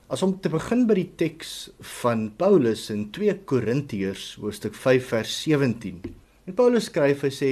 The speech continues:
"Daarom, as iemand in Christus is, is hy 'n nuwe skepsel. Die ou dinge het verbygegaan. Kyk, dit het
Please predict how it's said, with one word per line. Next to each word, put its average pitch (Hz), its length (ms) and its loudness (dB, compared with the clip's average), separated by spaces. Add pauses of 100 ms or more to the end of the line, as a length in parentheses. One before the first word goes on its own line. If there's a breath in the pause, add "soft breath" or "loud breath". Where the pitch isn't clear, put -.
(140)
"Daarom, 123 760 0 (680 soft breath)
as 196 380 -2
iemand 151 500 0 (160)
in 135 160 0
Christus - 760 -2
is, - 340 -14 (420 soft breath)
is 131 140 0
hy 135 140 6
'n 120 260 4
nuwe 123 240 4
skepsel. 101 640 -6 (400 soft breath)
Die 151 160 -4
ou 208 180 8
dinge 151 240 2
het 127 220 -2
verbygegaan. 107 960 -6
Kyk, 160 360 -2 (440 soft breath)
dit 127 300 2
het 143 260 4